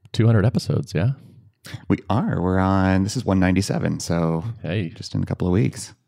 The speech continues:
Speaker 1: Nice. That's a lot of recording.
Speaker 2: Yeah, I know. <laughs> Jeez.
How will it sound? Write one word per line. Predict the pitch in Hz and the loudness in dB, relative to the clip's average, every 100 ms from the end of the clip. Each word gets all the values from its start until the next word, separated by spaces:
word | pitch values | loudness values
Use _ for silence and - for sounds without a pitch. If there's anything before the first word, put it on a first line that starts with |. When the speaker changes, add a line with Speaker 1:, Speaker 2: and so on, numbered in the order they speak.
| _ - - - _ - | _ -20 -20 -20 _ -14
Speaker 1:
Nice. | - - - - _ _ _ _ - - - - - - _ | -12 -12 -16 -18 _ _ _ _ -20 -20 -20 -20 -20 -20 _
That's | - - | -10 -2
a | |
lot | 85 78 | 0 0
of | |
recording. | 80 85 76 - - - - _ - | 2 2 0 -4 -12 -18 -20 _ -4
Speaker 2:
Yeah, | 90 90 - - | -2 -2 -4 -8
I | 87 | -6
know. | 85 - - - - - | -4 -6 -8 -14 -16 -16
<laughs> | - - - | -10 -10 -10
Jeez. | - 87 - | -12 -10 -10